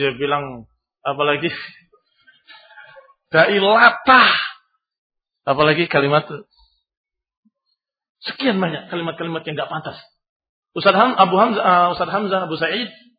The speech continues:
dikatakan tukang sate dari Madura. Nah, itu nggak keras itu.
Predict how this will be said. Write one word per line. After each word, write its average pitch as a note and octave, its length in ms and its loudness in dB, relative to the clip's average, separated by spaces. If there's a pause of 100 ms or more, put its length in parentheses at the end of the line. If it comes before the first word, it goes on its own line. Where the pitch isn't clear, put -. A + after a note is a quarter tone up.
(260)
dikatakan E3 480 0
tukang F3+ 240 -4
sate C4 560 4
dari B3+ 80 2
Madura. G#3 560 2 (500)
Nah, A2 320 -8
itu - 80 2
nggak C4 240 4
keras C4+ 240 6
itu. F3+ 180 0